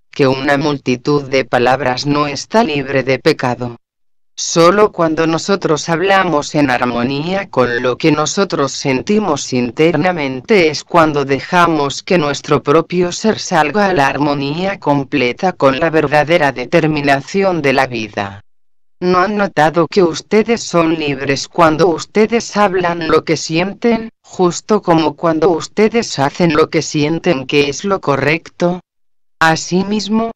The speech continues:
cuando ustedes dicen eso que no tiene la sanción de sus sentimientos más profundos, entonces sienten que se han limitado o atado a sí mismos.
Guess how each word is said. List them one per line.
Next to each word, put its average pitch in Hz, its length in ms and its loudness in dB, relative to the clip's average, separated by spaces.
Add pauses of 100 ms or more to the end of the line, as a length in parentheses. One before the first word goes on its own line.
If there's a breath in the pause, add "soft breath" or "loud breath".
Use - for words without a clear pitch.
cuando 160 420 4
ustedes 175 540 0
dicen 180 420 2
eso 143 420 0
que 160 140 2
no 151 200 2
tiene 143 340 0
la 135 160 2
sanción 160 580 0
de 185 120 -4
sus 147 240 -2
sentimientos 135 960 -4
más 143 300 0
profundos, 185 1040 -4
entonces 160 720 2
sienten 151 720 -2
que 147 120 0
se 139 240 0
han 147 240 -2
limitado 139 640 -2
o 147 140 2
atado 196 480 4
a 196 100 0
sí 185 220 -2
mismos. 117 720 -6